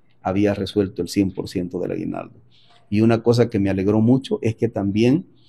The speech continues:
hubieron empresas que cancelaron el aguinaldo antes del tiempo,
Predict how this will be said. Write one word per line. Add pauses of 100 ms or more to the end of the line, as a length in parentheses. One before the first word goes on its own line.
(260)
hubieron
empresas (260)
que
cancelaron
el
aguinaldo
antes
del
tiempo,